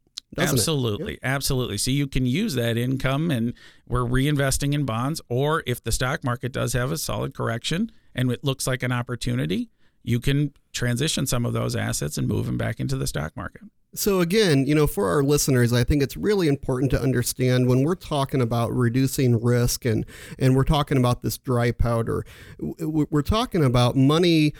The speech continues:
Speaker 1: that might not be allocated to the equity side, to the more risky side of the market, but rather in a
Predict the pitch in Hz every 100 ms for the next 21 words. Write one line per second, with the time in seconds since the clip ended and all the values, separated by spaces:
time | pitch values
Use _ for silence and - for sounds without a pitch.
0 | - - 131 127 127 147 143 160 - 139
1 | 135 131 135 127 127 127 127 - 127 120
2 | 117 - 151 147 131 127 - 127 117 -
3 | 117 113 117 - 135 131 131 127 127 123
4 | 135 - 127 - 120 120 117 113 135 170
5 | 156 120 113 - - 147 170 196 175 156
6 | 147 - 139 135 131 131 131 127 127 127